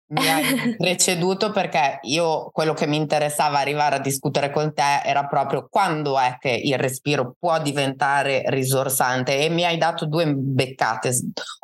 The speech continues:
Speaker 1: Una è la capacità di collegarti al tuo, mm, diciamo, presente, no? Allo state of the art di come sto io qui e ora, e il respiro è una bellissima,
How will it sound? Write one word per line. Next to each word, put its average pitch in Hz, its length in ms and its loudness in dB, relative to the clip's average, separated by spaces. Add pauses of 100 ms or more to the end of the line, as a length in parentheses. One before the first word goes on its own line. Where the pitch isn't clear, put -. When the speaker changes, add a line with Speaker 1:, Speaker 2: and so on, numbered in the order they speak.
Speaker 1:
Una 240 460 0
è 147 300 2
la 147 140 -2
capacità 143 580 0
di 139 340 0 (320)
collegarti 147 580 0
al 139 220 0
tuo, 139 560 0 (520)
mm, 139 100 2
diciamo, 131 440 0
presente, 117 680 0
no? 123 100 0
Allo 131 180 0
state 156 380 0
of 143 80 -4
the 143 120 0
art 151 360 0
di 151 100 0
come 135 300 0
sto 139 380 0
io 147 420 -2
qui 156 240 0
e 139 160 0
ora, 135 500 2
e - 120 -2
il 139 80 0
respiro 143 540 -2
è 131 280 2
una 123 240 0
bellissima, 131 800 0